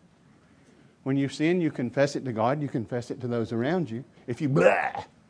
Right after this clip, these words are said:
if you blow up or whatever, you confess it. You ask for forgiveness. God, that's part of the teaching.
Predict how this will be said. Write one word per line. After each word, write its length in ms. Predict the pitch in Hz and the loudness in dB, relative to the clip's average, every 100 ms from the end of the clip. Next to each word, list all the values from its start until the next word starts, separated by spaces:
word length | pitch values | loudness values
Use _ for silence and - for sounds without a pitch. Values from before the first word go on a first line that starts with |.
| _ - - - _ _ - _ - | _ -20 -20 -20 _ _ -20 _ -4
if 40 | |
you 100 | 139 | 0
blow 260 | 131 147 160 | 2 4 2
up 200 | 151 135 | 0 -4
or 80 | |
whatever, 520 | 117 139 160 147 95 - _ _ _ _ - _ - - | -2 0 0 -2 -6 -14 _ _ _ _ -20 _ -20 -10
you 80 | 160 | -6
confess 460 | 202 185 233 214 | -4 -2 -4 -4
it. 160 | - - | -6 -4
You 100 | 127 | -2
ask 180 | 143 151 | -2 -4
for 120 | 160 | -8
forgiveness. 480 | 143 165 196 113 - | -8 -4 -4 -4 -4
God, 300 | 135 139 143 - - - - | 0 0 -2 -12 -20 -20 -8
that's 160 | 131 | -8
part 260 | - 151 175 | 2 6 6
of 140 | 165 | 4
the 80 | 165 | 0
teaching. 400 | 165 190 170 107 | -2 -6 -8 -14